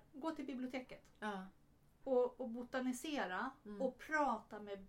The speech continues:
Speaker 1: de som jobbar på bibblan. De är helt fantastiska. Och de har så mycket kunskap. Så jag kan ju
Speaker 2: Ja.
Speaker 1: gå dit, vi har ett bibliotek i Stallarna.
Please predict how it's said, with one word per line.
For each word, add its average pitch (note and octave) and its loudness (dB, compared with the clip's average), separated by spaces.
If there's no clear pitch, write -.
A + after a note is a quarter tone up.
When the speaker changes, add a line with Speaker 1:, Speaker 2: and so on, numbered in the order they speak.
Speaker 1:
de G3+ 0
som A3+ -6
jobbar A#3 -2
på - -10
bibblan. A3 -4
De A#3+ -6
är A#3 -10
helt E4 2
fantastiska. A#3 -6
Och C#4 -10
de E4 -2
har E4+ 0
så F#4 4
mycket B3 -6
kunskap. - -2
Så - -12
jag E4 2
kan G4 0
ju E4+ 2
Speaker 2:
Ja. C4+ 2
Speaker 1:
gå C4+ 2
dit, A3+ 0
vi C#4+ -2
har D#4+ 2
ett D#4 -6
bibliotek G#3+ -6
i - -14
Stallarna. - -12